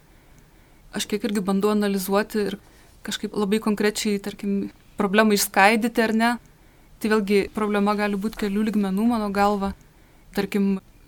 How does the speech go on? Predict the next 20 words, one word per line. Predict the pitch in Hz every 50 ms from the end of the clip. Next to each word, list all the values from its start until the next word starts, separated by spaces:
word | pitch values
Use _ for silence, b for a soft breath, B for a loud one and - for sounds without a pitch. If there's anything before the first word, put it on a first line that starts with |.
| - - -
gali | 180 202 202 208 196
būti | 185 226 226 - 220
labai | 202 196 185 196 220 208
sielovadinės | - - 208 185 202 262 311 302 277 262 240 233 214 202
galimybės | 220 208 196 202 208 220 226 208 208 196
geros | 185 202 202 208 214 208 - -
sudarytos | - 196 185 226 262 262 220 -
parapijai | - - 196 190 190 226 240 - 269 254 240 240
ar | 233
ne, | 233 240 254 269 269 -
bet, | - 202 - - -
tarkim, | 220 220 - 240 226 220 214 208 202 - _ - -
nėra | 202 202 196 202 208 214 240 226
užtikrinama | - - - 220 226 214 214 214 208 202 196
gera | 196 196 208 208
komunikacija. | - 214 202 202 202 196 202 202 190 185 185 - - - - - - b b b b b b b b b b b b b b b b b b -
Kad | - 196 208
ir | 196 - -
mano | - 185 190 202 208 190
parapijoje, | - 190 185 196 240 240 - 240 233 220 208 208 -